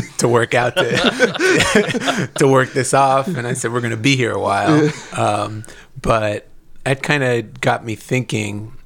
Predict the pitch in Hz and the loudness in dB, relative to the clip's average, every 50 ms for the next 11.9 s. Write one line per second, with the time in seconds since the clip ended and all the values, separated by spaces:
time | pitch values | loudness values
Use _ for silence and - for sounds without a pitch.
0 | - - - - 127 131 156 - - - 139 127 131 127 123 120 120 117 113 104 | -20 -20 -4 0 2 2 2 0 -4 -6 -2 0 0 0 0 -2 -4 -4 -6 -6
1 | 101 107 104 107 107 98 101 - - 127 123 110 110 101 98 98 110 110 107 104 | -4 -4 -4 -4 -4 -6 -12 -14 -6 -2 -2 0 0 -2 -2 -4 -4 -4 -2 -4
2 | 95 - - - 98 92 90 98 98 - - 104 101 - - 101 104 101 101 131 | -4 -4 -4 -4 -4 -4 -6 -10 -12 -10 -8 -10 -8 -8 -8 -10 -8 -10 -8 -4
3 | - 165 170 156 127 110 110 110 117 117 117 - - - 107 107 - - 110 104 | -2 -2 0 0 -2 0 2 2 2 0 0 -4 -6 -6 -6 -6 -4 -4 -2 -2
4 | 98 104 - - - - - - - - - 127 117 107 110 110 90 - - - | -2 -2 -6 -10 -20 -20 -20 -20 -18 -6 -2 0 0 2 0 -2 -4 -8 -12 -8
5 | - - - - - 131 117 113 98 104 104 92 95 95 - 107 107 98 98 101 | -4 -2 -2 0 2 2 0 0 0 -4 -6 -6 -8 -10 -10 -8 -10 -8 -8 -10
6 | 95 95 95 98 95 95 - 92 90 90 90 87 - - - - - - - - | -10 -8 -8 -8 -8 -8 -8 -8 -8 -6 -6 -8 -6 -6 -6 -6 -4 -4 -6 -6
7 | 104 113 - - - - - - - 143 180 190 202 196 170 175 165 147 127 110 | -8 -10 -14 -18 -20 -20 -16 -8 -4 -2 -2 0 0 2 4 4 4 2 0 -2
8 | 117 120 120 117 110 104 107 104 101 - 107 104 101 98 95 - - - - - | -2 -2 0 0 0 0 -2 -4 -4 -4 -2 0 0 0 -2 -4 -12 -18 -14 -10
9 | - 101 101 98 - - 104 101 98 104 - - 104 101 98 101 104 - - 123 | -10 -8 -8 -10 -6 -2 -2 0 -2 -2 -4 -4 -2 -2 -2 -4 -6 -8 -8 -8
10 | 107 98 104 110 110 104 - - 117 117 113 107 104 101 101 101 101 98 98 95 | -6 -4 -2 -4 -4 -4 -2 -2 -2 0 0 -2 -2 -4 -4 -4 -6 -6 -8 -8
11 | - - 123 127 151 143 - - - 135 123 120 113 110 101 104 101 - | -8 -10 -6 -4 -2 -2 -2 0 0 0 0 0 -4 -6 -6 -8 -10 -12